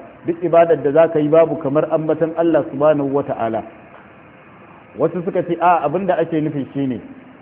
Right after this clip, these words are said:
idan kuka tuna Allah subhanahu wa ta'ala,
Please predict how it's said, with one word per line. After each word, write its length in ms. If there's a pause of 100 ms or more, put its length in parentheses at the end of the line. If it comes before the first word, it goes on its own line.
(300)
idan 340
kuka 380 (560)
tuna 260
Allah 360
subhanahu 380
wa 100
ta'ala, 360